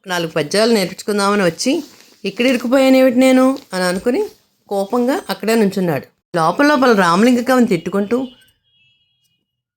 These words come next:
"ధన్యుడను మహారాజా, స్వామి కార్యం స్వకార్యంగా చేసుకుని వెంటనే నేను విజయుడై నేను తిరిగి వస్తాను" అని చెప్పాడు.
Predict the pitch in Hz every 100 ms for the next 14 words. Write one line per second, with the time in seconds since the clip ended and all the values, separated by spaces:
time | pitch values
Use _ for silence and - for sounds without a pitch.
0 | _ _ _ 165 196 220 311 370 359 294
1 | 233 226 196 175 170 156 180 _ _ _
2 | _ _ - 185 196 311 330 294 240 214
3 | 202 180 233 262 254 220 196 190 185 -
4 | 220 294 302 _ _ _ - 202 269 269
5 | 247 185 180 262 302 302 254 220 202 214
6 | 208 - 202 156 - _ - 214 254 208
7 | - 147